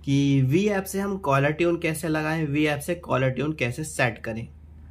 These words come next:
आइए जानते हैं। इसके लिए आपको वी ऐप को ओपन करना है। ओपन करने के बाद आपके पास इसका होम पेज आ जाएगा कुछ इस तरीके का। यहाँ पे आपको मिलेगा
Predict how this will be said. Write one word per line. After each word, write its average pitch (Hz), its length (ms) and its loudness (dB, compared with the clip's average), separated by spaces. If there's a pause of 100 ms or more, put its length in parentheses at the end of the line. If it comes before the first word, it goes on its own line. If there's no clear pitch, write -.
आइए 147 320 2
जानते 113 400 0
हैं। - 1000 -16
इसके 160 200 0
लिए 202 80 2
आपको 208 160 2
वी 165 220 2
ऐप 185 220 0
को 175 100 0
ओपन 143 300 2
करना 151 260 -2
है। 165 180 -6 (380)
ओपन 147 280 2
करने 175 240 0
के 175 120 -4
बाद 156 300 2
आपके 135 300 2
पास 156 340 -2
इसका 147 260 -4
होम 139 280 2
पेज 139 280 -2
आ 120 240 0
जाएगा 120 320 -2
कुछ 175 240 -4
इस 135 300 -6
तरीके 107 340 -4
का। - 220 -16 (1500)
यहाँ 143 120 4
पे 180 100 0
आपको 208 140 0
मिलेगा 196 300 4